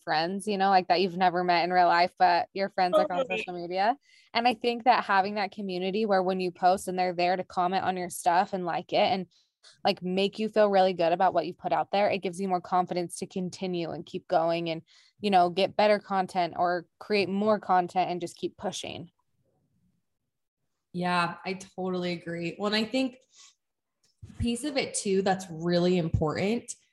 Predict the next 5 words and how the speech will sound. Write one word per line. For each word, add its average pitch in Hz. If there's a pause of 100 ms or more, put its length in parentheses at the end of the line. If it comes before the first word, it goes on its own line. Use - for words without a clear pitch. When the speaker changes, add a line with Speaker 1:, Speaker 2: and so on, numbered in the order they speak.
(360)
Speaker 3:
is 190
that 185
accountability. 147 (340)
Speaker 1:
Yeah. 196
Speaker 3:
And 175